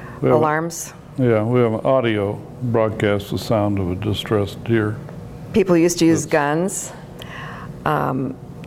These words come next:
Speaker 2: four-wheelers with flags. I would go come here when
Speaker 1: Not
Speaker 2: he
Speaker 1: for
Speaker 2: was at
Speaker 1: deer.
Speaker 2: work.
Speaker 1: No,
Speaker 2: No,
Speaker 1: that's
Speaker 2: that
Speaker 1: for
Speaker 2: was for
Speaker 1: birds.
Speaker 2: birds,
Speaker 1: Yeah.
Speaker 2: yeah. That was another thing was the birds. And so we put the bird alarms up too. And, uh, keeping all those critters off the vineyard.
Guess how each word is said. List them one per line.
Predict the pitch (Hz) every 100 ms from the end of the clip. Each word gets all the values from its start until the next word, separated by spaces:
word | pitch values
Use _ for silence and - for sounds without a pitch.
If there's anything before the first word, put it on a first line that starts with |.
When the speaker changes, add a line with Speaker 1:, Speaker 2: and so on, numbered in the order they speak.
| - - - - -
Speaker 2:
four-wheelers | - 165 165 160 165 170 170
with | 156
flags. | - 147 147 156 160 -
I | 143 - 151
would | 160 160
go | 170 156
come | 156 156 147
here | 165 156 160 156 151 - -
when | - 143
Speaker 1:
Not |
Speaker 2:
he | 175
Speaker 1:
for | 170
Speaker 2:
was | -
at | 156
Speaker 1:
deer. | 156
Speaker 2:
work. | 170 - - - -
Speaker 1:
No, | - - - - - - -
Speaker 2:
No, | 160 165
Speaker 1:
that's | 180
Speaker 2:
that | 196
Speaker 1:
for |
Speaker 2:
was | 160
for | 147 151
Speaker 1:
birds. | 170 151 151 151
Speaker 2:
birds, | 151
Speaker 1:
Yeah. | 147 127
Speaker 2:
yeah. |
That | - -
was | - 160
another | 151 156 147
thing | 151 143
was | 143
the | 139
birds. | 135 160 143 -
And | 107 147
so | 135 143
we | 165
put | - -
the | 139
bird | 160 175
alarms | 127 117 104 -
up | - - -
too. | 147 - - - - - - - - - - - -
And, | 160 143 - -
uh, | - 120 156 147 - - - - - - - - - -
keeping | - 190 165
all | 160
those | 160 160 156 - -
critters | - 165 165 160
off | 151 -
the | 147
vineyard. | 156 143 147 185